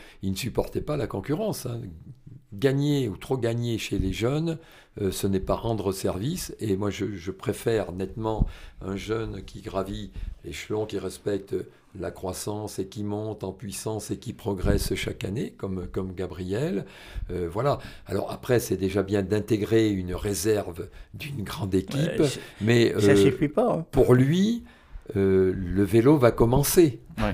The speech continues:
Speaker 1: Là, bon, il a le potentiel, certes, mais, euh, des Gabriel Berg, euh, dans le monde, euh, encore une fois, il y en a deux cents.
Speaker 3: Alors, est-ce qu'il vaut mieux, quand on est jeune, être, euh, recruté très vite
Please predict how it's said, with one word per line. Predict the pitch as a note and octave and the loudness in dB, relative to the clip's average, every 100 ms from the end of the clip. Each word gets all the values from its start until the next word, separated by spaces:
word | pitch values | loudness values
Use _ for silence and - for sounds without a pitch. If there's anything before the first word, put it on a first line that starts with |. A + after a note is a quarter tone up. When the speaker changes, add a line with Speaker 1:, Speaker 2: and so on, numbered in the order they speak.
| - | -2
Speaker 1:
Là, | E2 D#2 - - - | -6 -6 -10 -20 -18
bon, | - | -10
il | F2+ G2 | 0 2
a | |
le | F#2+ | 4
potentiel, | F#2+ G2+ G2+ G2 E3 E3+ A#2 | 2 2 2 2 2 2 0
certes, | - D3 D3+ - A2 E2 - - - | -2 0 0 -2 -8 -8 -16 -16 -2
mais, | F#2+ G2+ F#2+ - | 2 4 2 0
euh, | F#2 | -2
des | E2+ G2 | 0 2
Gabriel | G#2 G2+ G2 G2 | 2 2 2 2
Berg, | F#2+ D#3+ F#3 D3 - - - - G2 | 2 2 2 -2 -8 -16 -20 -10 -2
euh, | F2+ F2+ F2+ | 0 0 0
dans | E2 F#2+ | 2 4
le | F#2+ | 4
monde, | G#2 E3+ F#3+ D#3+ - - - _ - F#2 | 4 4 4 2 -2 -12 -20 _ -12 -6
euh, | F2+ F2+ F2 E2+ | -4 -2 -2 -4
encore | E2+ F#2 | 0 0
une | F#2+ | 0
fois, | - C#3+ | 0 0
il | G#2 | 0
y | |
en | F2+ | 0
a | F2 | 4
deux | A2 | 6
cents. | A#2 G2 F2 - - - - | 6 2 -8 -12 -20 -20 2
Speaker 3:
Alors, | A2 G#2+ B2+ | 6 6 4
est-ce | A#2 | 0
qu'il | E3+ D#3 | 0 4
vaut | C#3+ C#3 | 8 8
mieux, | C#3 C3+ D3+ G3+ | 10 10 8 4
quand | - G#2+ A2+ | 0 2 2
on | G#2+ | 2
est | G2+ | 2
jeune, | G#2+ C#3 D3+ - | 4 2 0 0
être, | G#2 - - | 0 0 -2
euh, | G2+ F2+ | 0 2
recruté | F2+ G2 - G#2 G2+ | 0 -4 -6 -6 -6
très | - B2+ A#2 | -4 0 0
vite | C3 - - | -2 -16 -20